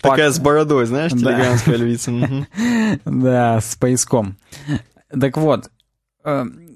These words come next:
Speaker 1: скорее всего, вам подойдёт эта функция. Я вот пока не ду-, не знаю, смогу ли, с-, буду ли я делать себе favorites, потому что, на самом деле, мои недавно использованные стикеры, это, в принципе, почти мои favorites.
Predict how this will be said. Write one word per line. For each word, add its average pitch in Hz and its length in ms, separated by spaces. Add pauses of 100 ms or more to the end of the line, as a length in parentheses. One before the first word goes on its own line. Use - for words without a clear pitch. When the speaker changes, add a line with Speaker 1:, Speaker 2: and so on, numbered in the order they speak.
(120)
Speaker 1:
скорее 170 360
всего, 165 280
вам 143 200
подойдёт 127 420
эта 101 160
функция. 170 460
Я 143 180
вот 185 160
пока 139 360
не 139 220
ду-, 143 180
не 151 120
знаю, 135 240
смогу 131 340
ли, 131 80
с-, 120 100
буду 139 320
ли 120 140
я 120 120
делать 113 280
себе 110 200
favorites, 147 460
потому 135 220
что, - 160
на 147 80
самом 180 200
деле, 143 140
мои 143 320 (420)
недавно 143 460
использованные 139 720
стикеры, 156 400
это, 117 140
в - 60
принципе, 175 380
почти 135 340
мои 127 200
favorites. 113 640